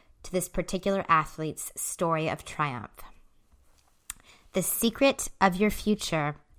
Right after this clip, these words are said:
is hidden in your daily routine." In my research for the podcast, I'm constantly reading about amazing female athletes. These gritty women inspire me both by their resilience and by their ability to overcome great obstacles.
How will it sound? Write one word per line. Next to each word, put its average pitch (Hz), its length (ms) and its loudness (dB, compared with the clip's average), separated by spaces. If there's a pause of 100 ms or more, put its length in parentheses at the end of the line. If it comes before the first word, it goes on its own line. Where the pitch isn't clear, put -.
is - 180 2
hidden 147 540 0 (320)
in 160 100 -2
your 156 140 -2
daily 147 340 -2
routine." 139 640 -4 (1200)
In 202 120 4
my 214 100 8
research 254 400 2
for - 80 -6
the 254 80 2
podcast, 151 680 4
I'm 156 140 -4
constantly 202 560 -2
reading 151 320 -2
about 143 180 -2
amazing 151 460 -4
female 147 420 -4
athletes. - 720 -8 (480)
These 180 240 0
gritty 170 300 0
women 165 340 0
inspire 156 540 0
me 143 180 -4
both 170 300 0
by 180 160 4
their 175 160 0
resilience 165 760 -2 (380)
and 190 180 2
by 185 140 6
their 175 180 2
ability 165 460 2
to - 180 -6
overcome 170 460 -2
great 175 260 0
obstacles. 151 840 -2